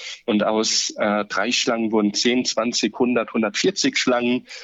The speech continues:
Und dann kamen noch Vogelspinnen dazu. Die Vogelspinnen, das hat super geklappt mit der Zucht. Also waren aus zehn, zwanzig, dreißig Vogelspinnen irgendwann mal fünfhundert, sechshundert, siebenhundert Vogelspinnen.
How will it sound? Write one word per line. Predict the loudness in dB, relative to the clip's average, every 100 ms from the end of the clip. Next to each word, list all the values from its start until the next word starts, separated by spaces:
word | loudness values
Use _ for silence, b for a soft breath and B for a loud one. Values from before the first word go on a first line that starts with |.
| B
Und | -4 -2
dann | 0
kamen | 0 0 0
noch | 0
Vogelspinnen | 2 2 2 2 2 4
dazu. | 2 0 2 4
Die | 4
Vogelspinnen, | 0 0 0 0 0 2
das | 2 0
hat | -4 -4
super | -2 0
geklappt | 0 0 -2 -4
mit | -2
der | -2
Zucht. | 0 0 2 0
Also | 0 0
waren | 0 2 2
aus | 4 2 2 B B B -2
zehn, | 2 2
zwanzig, | 2 0 0 -2 -2
dreißig | -2 -2 -2 -4
Vogelspinnen | 0 2 2 2 2 0
irgendwann | 2 0 0 0
mal | 0 0
fünfhundert, | 0 0 0 -2 -2
sechshundert, | -4 -2
siebenhundert | 2 4 4 2 2 2 0
Vogelspinnen. | 2 2 2 0 2 2